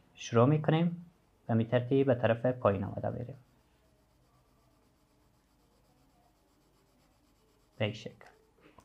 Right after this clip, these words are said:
و می ترتیب در مستطیل. قسمت بالا را بیشتر و بعدم قسمت پایینش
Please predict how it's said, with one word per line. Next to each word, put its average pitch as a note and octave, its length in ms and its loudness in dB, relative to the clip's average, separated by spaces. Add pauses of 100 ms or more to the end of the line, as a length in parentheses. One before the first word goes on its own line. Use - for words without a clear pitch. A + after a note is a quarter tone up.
(800)
و B2+ 80 2
می C3 80 4
ترتیب C3+ 400 2
در A#2 360 4 (840)
مستطیل. - 460 -4 (1080)
قسمت A#2+ 400 0
بالا A2+ 360 6
را G#2 180 2 (180)
بیشتر D3 560 4 (460)
و A2+ 40 -6
بعدم A2+ 260 6
قسمت A#2+ 380 -2
پایینش A#2 520 0